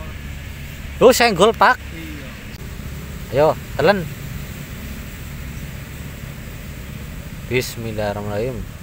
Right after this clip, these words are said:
Speaker 1: Hmm. Macrot. Uh, kowe. Hmm. Uh, nah, iki lagi nyut-nyut iki. Wih.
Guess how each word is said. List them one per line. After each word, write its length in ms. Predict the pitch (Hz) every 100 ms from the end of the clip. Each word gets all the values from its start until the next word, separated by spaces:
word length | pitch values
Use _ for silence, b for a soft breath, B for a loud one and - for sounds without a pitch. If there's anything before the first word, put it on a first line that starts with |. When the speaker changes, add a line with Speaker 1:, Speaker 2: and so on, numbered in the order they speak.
| 127
Speaker 1:
Hmm. 320 | 156 175 117 - - - - - - - - - - - - - - - - - -
Macrot. 400 | 175 - 180 202 - - - - - -
Uh, 240 | 196 202 -
kowe. 260 | 143 135 107 98 - - - - - -
Hmm. 320 | 202 190 120 - - - - - - - - 220
Uh, 160 | 254 160
nah, 160 | 143 151
iki 240 | 156 208
lagi 400 | 190 165 143 143
nyut-nyut 400 | 151 175 190 240 -
iki. 240 | 185 160 165
Wih. 160 | 269